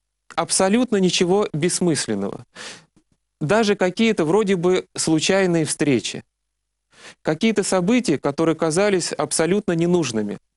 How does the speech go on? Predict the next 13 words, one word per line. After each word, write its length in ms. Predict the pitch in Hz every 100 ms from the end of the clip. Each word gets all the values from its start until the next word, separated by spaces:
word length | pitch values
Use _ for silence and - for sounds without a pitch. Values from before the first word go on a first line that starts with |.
| _ _ _ _ _ _ _ -
И 100 | 175
они 260 | 170 202
все 280 | - - 190
имели 520 | - 147 165 165 147
смысл. 480 | - - 135 120 - - _ _ - - - _
Они 260 | - 170 220
являлись 540 | 202 185 214 208 190
определёнными 840 | - 156 170 156 180 214 190 180
камушками 720 | 170 - 214 202 160 - 123
вот 180 | 120 143
в 40 | 165
этой 180 | 170 139
мозаике, 720 | 143 131 240 214 117 110